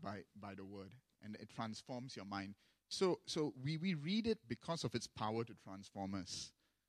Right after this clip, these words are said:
And, and that, I think, is real power.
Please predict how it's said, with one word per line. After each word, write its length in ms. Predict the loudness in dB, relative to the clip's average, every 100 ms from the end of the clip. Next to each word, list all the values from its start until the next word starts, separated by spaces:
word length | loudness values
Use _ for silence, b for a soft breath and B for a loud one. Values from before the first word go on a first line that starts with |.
| _ _ 0
And, 200 | 2 4
and 220 | 4 6
that, 200 | 8 8 6 -2
I 60 |
think, 420 | 2 4 2 0 -12 _ -2
is 160 | 4
real 220 | 12 12 12
power. 400 | 8 8 8